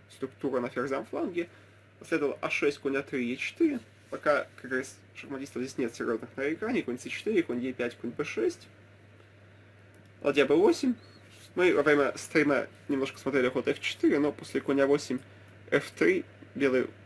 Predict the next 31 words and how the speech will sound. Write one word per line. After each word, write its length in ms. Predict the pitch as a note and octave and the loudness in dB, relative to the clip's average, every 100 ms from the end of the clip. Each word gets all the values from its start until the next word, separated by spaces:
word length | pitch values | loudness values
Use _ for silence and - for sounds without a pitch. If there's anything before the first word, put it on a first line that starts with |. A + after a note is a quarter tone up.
| - | -10
судя 120 | B2+ | -6
по 80 | A#2+ | -4
всему, 180 | - B2+ | 0 0
могут 200 | A#2+ B2 | 0 -2
просто 220 | A#2 - | -6 -6
сыграть 280 | - A2+ - | 0 0 2
конь 140 | B2 | 0
Б 100 | C#3 | 2
шесть, 360 | - G3 G#3+ C#3 | 2 0 2 -2
и 120 | C#3+ - - - - - - - | -4 -6 -20 -20 -20 -20 -20 -6
атаки 380 | - - C3+ C3+ | -4 2 2 2
черных 340 | - C3+ B2+ | 0 2 2
здесь 180 | A#2+ A#2+ | -4 -6
не 100 | - | -4
хватает 500 | C3 C3+ C3+ A#2+ A#2 - - | 0 0 2 0 0 -4 -8
для 180 | A2 - | -4 -2
полной 300 | A#2 A2+ - | -2 -2 -4
компенсации 600 | - - A#2 A#2 - A2 | -4 -8 -4 -6 -2 -2
за 100 | B2 | -2
материал. 440 | D3 - E4+ F4+ - - - - - - - | -2 -2 -2 -4 -6 -20 -20 -20 -20 -20 -6
После 220 | G3+ A3+ | 0 4
ладья 140 | A#3 | 6
Б 80 | A3+ | 8
восемь 340 | G#3 G3+ D3+ - - - - | 6 6 2 -2 -8 -16 -8
сделал 400 | C#3 C#3 D3 C3 | -4 6 8 8
Фабиано 380 | - B2+ B2+ B2+ | 4 2 4 4
очень 200 | C#3+ - | 0 0
сильный 220 | C#3 B2+ | 2 0
ход 180 | B2+ B2 | 0 -2
Ф 120 | C#3+ | -2
четыре, 400 | - - D#4+ C4 | -2 2 2 2